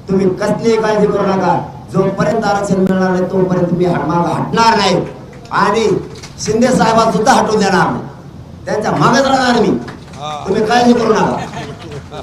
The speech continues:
आणि मलाही काही काम नाही, घुमरे मामाला माहिती, मग एकदा मी मागं लागलो कसं मागं लागलो.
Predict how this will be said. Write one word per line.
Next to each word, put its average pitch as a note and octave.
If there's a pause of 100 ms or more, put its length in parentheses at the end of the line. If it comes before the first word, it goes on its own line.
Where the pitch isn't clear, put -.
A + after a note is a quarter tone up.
(360)
आणि D#3
मलाही C4+
काही B3+
काम A#3
नाही, A3+
घुमरे G#3
मामाला A3+
माहिती, G3+
मग F#3+
एकदा G#3+
मी G#3+
मागं G3+
लागलो G3
कसं F#3+
मागं F#3
लागलो. C#3+